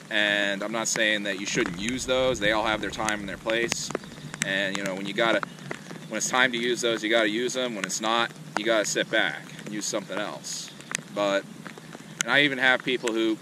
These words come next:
you know, I'll throw the split shot rig, and I'll have people saying, "Oh, well, you shouldn't use that. That's old man fishing. You won't catch anything big." And all I can say is that, you know, it doesn't seem,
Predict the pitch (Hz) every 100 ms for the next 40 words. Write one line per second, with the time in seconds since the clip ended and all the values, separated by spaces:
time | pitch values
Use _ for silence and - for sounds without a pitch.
0 | - 113 113 131 135 120 - 135 127 127
1 | 113 107 110 107 110 110 123 110 104 -
2 | 110 101 - 190 135 117 208 - 143 104
3 | 117 101 98 170 110 135 - 117 98 139
4 | 196 117 95 78 95 92 139 113 180 190
5 | 110 87 87 78 - - - - - -
6 | 139 123 113 107 - - - - - -
7 | - - 117 131 135 131 117 - 113 110
8 | 104 107 104 101 120 107 95 95 - -
9 | - - - - - - - 120 147 139
10 | 123 151 123